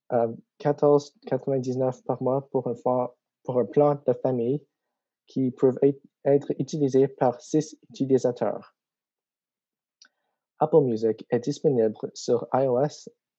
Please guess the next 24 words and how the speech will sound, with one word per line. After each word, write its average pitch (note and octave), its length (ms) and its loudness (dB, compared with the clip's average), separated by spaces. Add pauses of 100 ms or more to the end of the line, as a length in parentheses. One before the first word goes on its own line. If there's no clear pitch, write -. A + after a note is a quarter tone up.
(200)
Android B2 460 2 (340)
et C3 80 2
les B2 240 0
ordinateurs C3 640 -6
Apple. - 300 -4 (2750)
Spotify. B2 560 0 (1120)
Il C3+ 120 -2
y C3+ 100 4
a C3 160 4
plus D3+ 380 -4
de B2 140 2
cinquante F3 420 -2
millions D3 220 2
de C#3 100 -2
chansons C3 400 -4
disponibles. A#2+ 560 -8 (1200)
Euh, A2 280 -4 (280)
il A#2+ 120 -4
y B2 60 2
a A#2 220 4
aussi A#2+ 400 -4
un A#2 80 -4
maximum A#2+ 460 -4
quali-, C3 280 -6